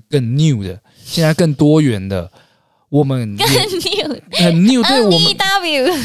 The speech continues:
Speaker 1: N E W，
Speaker 2: 我刚才听了什么很 new 哦，
Speaker 1: 所以
Speaker 2: 还是什么？
Speaker 1: 很 new 的，很 new，就是很新的。
Speaker 2: 就是现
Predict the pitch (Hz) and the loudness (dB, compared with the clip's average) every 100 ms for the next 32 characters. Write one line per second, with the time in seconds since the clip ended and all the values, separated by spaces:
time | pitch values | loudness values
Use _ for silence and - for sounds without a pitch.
0 | 226 233 214 233 196 185 - 123 143 135 | -6 -2 0 0 0 0 -2 -2 0 0
1 | 120 453 587 147 - 539 339 262 233 226 | -2 0 0 0 -2 -4 -2 -2 0 0
2 | 320 403 262 196 - 139 170 196 202 139 | 0 0 0 2 2 2 2 4 2 2
3 | 113 104 131 120 135 175 175 202 208 147 | 0 -2 -4 -4 -2 -2 -2 -2 -2 -2
4 | 120 - - 190 208 202 - - 466 494 | -4 -6 -6 -6 -4 -2 -2 0 -2 0